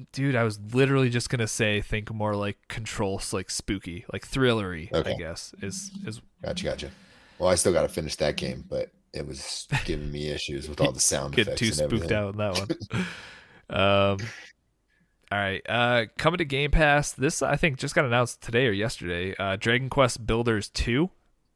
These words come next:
Speaker 2: Sweet.
Speaker 1: That's gonna show up soon here. Uh, Fable, Fable three, Second Extinction,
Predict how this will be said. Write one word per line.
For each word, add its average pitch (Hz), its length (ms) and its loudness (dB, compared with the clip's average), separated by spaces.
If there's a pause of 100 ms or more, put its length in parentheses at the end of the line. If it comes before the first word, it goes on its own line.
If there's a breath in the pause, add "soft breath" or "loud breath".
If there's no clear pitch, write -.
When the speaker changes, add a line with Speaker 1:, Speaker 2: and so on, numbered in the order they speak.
(680)
Speaker 2:
Sweet. - 260 -10 (480)
Speaker 1:
That's 131 240 -2
gonna 117 520 2
show 123 260 2
up 127 160 0 (720)
soon 127 280 2
here. 131 240 -2
Uh, 117 220 2
Fable, 135 560 2
Fable 127 380 4
three, 131 500 -2 (320 soft breath)
Second - 400 0
Extinction, 123 680 0